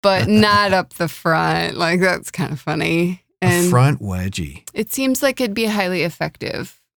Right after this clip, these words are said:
Speaker 1: to
Speaker 2: Oh my God.
Speaker 1: neutralize someone. <laughs>
Speaker 2: As a
Speaker 1: To
Speaker 2: woman, ex-
Speaker 1: humiliate them as well.
Speaker 2: as a woman, explain that sensation if
Speaker 1: I
Speaker 2: it were to
Speaker 1: don't
Speaker 2: happen to you.
Speaker 1: know.
Speaker 2: Would it ex-,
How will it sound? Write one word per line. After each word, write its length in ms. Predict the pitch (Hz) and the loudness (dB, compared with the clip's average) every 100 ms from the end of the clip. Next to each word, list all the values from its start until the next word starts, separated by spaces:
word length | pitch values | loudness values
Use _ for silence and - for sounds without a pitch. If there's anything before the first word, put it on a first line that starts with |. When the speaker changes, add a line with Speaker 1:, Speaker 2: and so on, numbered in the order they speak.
| - | -16
Speaker 1:
to 440 | - - 78 90 170 - _ 123 | -10 -8 -8 -10 -12 -18 _ 2
Speaker 2:
Oh 80 | |
my 100 | 143 | 2
God. 180 | 98 185 | 4 2
Speaker 1:
neutralize 500 | - - 143 123 123 | 2 0 -2 -2 -4
someone. 420 | - - - 196 240 | -4 -4 -2 0 -2
<laughs> 40 | - - _ _ | -6 -20 _ _
Speaker 2:
As 140 | 151 151 | 2 4
a 40 | |
Speaker 1:
To 60 | 147 | 6
Speaker 2:
woman, 260 | 165 175 156 | 8 8 8
ex- 260 | 127 - | 6 0
Speaker 1:
humiliate 760 | 294 320 269 277 254 190 175 - | 2 4 4 4 4 2 2 2
them 200 | 185 175 | 2 2
as 180 | 165 | 0
well. 480 | 170 160 151 165 196 - - | 0 0 0 0 -2 -6 0
Speaker 2:
as 140 | 143 | 4
a 80 | 156 | 6
woman, 320 | 147 165 170 | 6 6 6
explain 760 | 139 120 - - 147 147 147 127 | 6 4 0 2 2 4 4 4
that 320 | 120 117 113 | 4 2 2
sensation 840 | - 123 110 - 113 110 - 101 | 0 0 2 2 2 2 0 0
if 160 | 98 107 | 0 0
Speaker 1:
I 40 | |
Speaker 2:
it 40 | 127 | 0
were 0 | |
to 40 | 117 117 | 2 2
Speaker 1:
don't 20 | |
Speaker 2:
happen 280 | 107 117 123 | 2 2 4
to 40 | 117 107 | 4 4
you. 60 | |
Speaker 1:
know. 80 | 101 | 4
Speaker 2:
Would 160 | 95 104 | 2 2
it 100 | 101 - _ - | 0 -4 _ -14
ex-, 280 | 95 127 - | -4 -4 -4